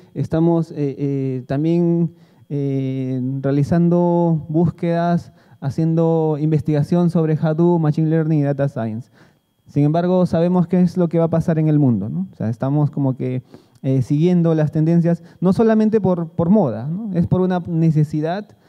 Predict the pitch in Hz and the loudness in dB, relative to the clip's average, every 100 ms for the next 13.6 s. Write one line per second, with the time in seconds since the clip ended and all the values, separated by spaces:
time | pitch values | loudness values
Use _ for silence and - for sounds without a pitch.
0 | _ _ - 143 143 151 147 143 143 143 | _ _ -6 -2 0 0 0 0 0 0
1 | 139 190 160 165 185 - - - - _ | 0 0 0 -2 -6 -12 -14 -16 -20 _
2 | _ _ 131 139 143 147 156 175 180 175 | _ _ -2 0 0 2 2 2 0 2
3 | 185 190 - - _ _ - 139 135 135 | 2 0 -6 -20 _ _ -4 -2 -2 0
4 | 180 170 175 160 190 175 170 165 165 165 | -2 0 -2 -2 -2 0 0 2 -2 -2
5 | 120 123 131 156 170 170 156 156 170 160 | -2 -2 0 2 2 0 0 0 0 0
6 | 156 151 156 156 160 160 - _ - 131 | 0 0 0 0 -2 -4 -10 _ -12 -6
7 | 131 135 127 165 165 151 147 147 139 101 | -4 -2 -2 -2 0 0 -2 -2 -2 -4
8 | 110 - 208 - - - - _ _ _ | -10 -12 -14 -16 -18 -18 -18 _ _ _
9 | _ _ - 135 127 151 180 175 185 180 | _ _ -4 -2 0 0 2 2 0 2
10 | 175 185 180 180 170 - - 160 180 190 | 2 2 2 0 -2 -12 -4 0 2 0
11 | 185 180 175 180 180 180 196 190 220 233 | 0 0 0 2 2 0 0 0 -2 -4
12 | - _ 147 151 151 160 156 139 139 131 | -14 _ -4 -2 -2 -2 -2 -4 -6 -4
13 | 120 107 - 101 - | -4 -6 -8 -12 -12